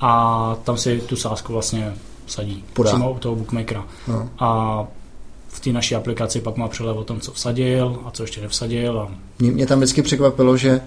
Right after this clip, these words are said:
Speaker 2: ty sázkovky, což je podle mě taková unfair jejich, eh, výhoda, že tam mají vždycky takovou tu klauzuli, že se můžou rozhodnout tu sázku nevyplatit, že jo? Prostě kdyby ty jsi tam dal třeba milion a teďka by to vyšlo a bylo by to s nějakým děsným kurzem, tak oni by prostě řekli, „Hele,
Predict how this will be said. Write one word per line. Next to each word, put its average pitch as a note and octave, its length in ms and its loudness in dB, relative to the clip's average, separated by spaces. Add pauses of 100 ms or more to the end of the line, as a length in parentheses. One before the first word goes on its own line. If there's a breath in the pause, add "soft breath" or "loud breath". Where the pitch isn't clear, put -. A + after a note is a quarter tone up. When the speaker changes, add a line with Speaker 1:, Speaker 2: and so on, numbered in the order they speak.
(220)
Speaker 2:
ty C#3 100 0
sázkovky, C3 800 2
což B2 200 0
je B2+ 60 2
podle C3 220 4
mě B2+ 380 6 (340)
taková C#3+ 320 2
unfair C#3 560 10
jejich, C#3 320 2
eh, B2+ 380 6
výhoda, B2+ 540 6 (220 loud breath)
že B2 60 -2
tam C3 120 6
mají C3 120 6
vždycky B2 200 2
takovou C3+ 200 4
tu D3+ 100 4
klauzuli, C3+ 500 4
že C3 100 2
se C#3+ 120 4
můžou C#3+ 240 6
rozhodnout C#3 380 4
tu D3 100 -2
sázku C#3 360 2
nevyplatit, D3+ 540 2
že A#2 120 2
jo? G#2+ 100 4
Prostě - 320 -2
kdyby B2+ 320 4 (180 loud breath)
ty C3 100 0
jsi - 180 4
tam C#3+ 120 6
dal C#3 140 8
třeba D3 260 4
milion C3+ 640 6
a - 40 -6
teďka B2+ 240 0
by C3 80 6
to D3 80 4
vyšlo B2+ 340 4
a A#2+ 40 6
bylo B2 160 6
by B2 80 4
to C3+ 100 0
s C3 40 4
nějakým C3 300 4
děsným C3+ 360 4
kurzem, B2+ 520 2 (320 loud breath)
tak A#2 140 2
oni A#2+ 140 4
by A#2 80 4
prostě A#2+ 300 2
řekli, A#2+ 220 4
„Hele, B2+ 460 6